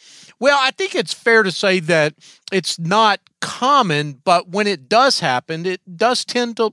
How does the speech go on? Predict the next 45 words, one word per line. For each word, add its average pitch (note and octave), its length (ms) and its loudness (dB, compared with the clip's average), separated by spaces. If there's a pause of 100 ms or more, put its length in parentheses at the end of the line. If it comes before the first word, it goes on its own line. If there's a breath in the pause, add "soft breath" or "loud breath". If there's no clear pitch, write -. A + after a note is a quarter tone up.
look F3+ 280 -4
about G3 260 -2
like G3+ 200 0
this. - 380 -2 (300 loud breath)
You, F3 260 -2
you E3+ 180 -4
have, G#3 280 -2
in F3+ 140 -4
this G#3 160 -2
case, D#3+ 260 -2
two A#3 220 -8
guys C#3+ 400 0
who - 80 -6
use D3+ 340 -8
their C#3+ 240 -2
so-called D#3 600 -4
Christian E3+ 460 -10
commitment C#3+ 600 -10 (320 loud breath)
and A3 400 0
the D3 100 -4
relationships E3 880 -2
they've C3+ 180 -8
developed C3 440 -8
through C3+ 100 -14
church A#3 460 -12
to D#3+ 80 -20
cause G#3 320 -4
people G3+ 300 -10
to E3+ 60 -6
let E3 220 -2
their G#3+ 80 -8
guards F3+ 420 -2
down. E2+ 300 -6 (320 loud breath)
Often, E3+ 640 2 (160)
they'll D3+ 320 2 (100)
promise D#3+ 420 -2
investment D#3+ 520 -4
returns D#3 500 -10
that C3+ 140 -6
are B2+ 140 -8
greater C#3+ 600 -4
than C3+ 240 -6
you C3+ 140 -10
can B2 260 -14
get F3+ 320 -4